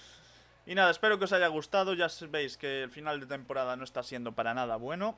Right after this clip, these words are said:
Mañana es la última carrera de la temporada veintidós y ya os digo, ojalá pueda grabar toda la temporada veintitrés, pero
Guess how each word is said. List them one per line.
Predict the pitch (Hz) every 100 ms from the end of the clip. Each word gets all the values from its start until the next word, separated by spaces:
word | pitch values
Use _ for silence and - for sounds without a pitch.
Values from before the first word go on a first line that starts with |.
| 127
Mañana | 139 139 170 160
es | 143
la | 147
última | 143 143 135
carrera | 127 131 139 131
de | 127
la | 123
temporada | 127 123 131 135 123
veintidós | 123 123 143 160 -
y |
ya | 131
os | 123
digo, | 117 110
ojalá | 117 120 123
pueda | 131 135
grabar | 127 123 123
toda | 120 123 120
la | 117
temporada | 117 120 120 117
veintitrés, | 117 113 117 127 156 -
pero | 139 135 143 151